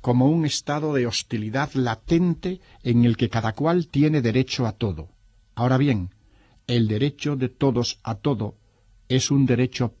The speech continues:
prácticamente vacío de contenido, porque nada nos garantiza frente a las pretensiones de los demás. La vida en el estado de naturaleza,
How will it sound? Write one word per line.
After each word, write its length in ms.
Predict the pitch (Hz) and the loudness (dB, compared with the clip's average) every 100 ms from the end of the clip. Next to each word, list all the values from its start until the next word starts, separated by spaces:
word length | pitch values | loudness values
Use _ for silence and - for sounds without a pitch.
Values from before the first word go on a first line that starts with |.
| - | -2
prácticamente 800 | 131 151 - 135 117 127 127 113 | -2 -2 -6 -6 0 0 0 -2
vacío 380 | 107 - 123 113 | -6 -4 -4 -2
de 100 | 107 | -4
contenido, 600 | 110 107 120 135 98 87 - - - | -6 -4 2 2 2 -8 -18 -16 -2
porque 380 | 117 120 - | 0 0 0
nada 320 | 110 143 160 156 | 2 2 2 2
nos 180 | 131 | 0
garantiza 640 | 120 147 120 107 139 147 135 | 0 -2 -2 -2 -4 -4 -6
frente 500 | 117 110 104 107 107 | -4 -4 -4 -6 -4
a 140 | 101 | -6
las 220 | 95 95 | -6 -8
pretensiones 680 | - 101 98 92 - 113 98 | -10 -10 -8 -6 -4 -4 -4
de 100 | 90 | -6
los 140 | 82 | -8
demás. 400 | 76 80 - - _ _ _ _ _ - _ - | -10 -12 -12 -14 _ _ _ _ _ -20 _ -6
La 180 | 107 | 0
vida 200 | 135 139 | 2 2
en 80 | 123 | 0
el 80 | 104 | -2
estado 360 | 101 - 113 110 | -6 -6 -6 -4
de 100 | 110 | -6
naturaleza, 720 | 113 120 123 135 - 170 | -8 -6 -4 -4 -4 -6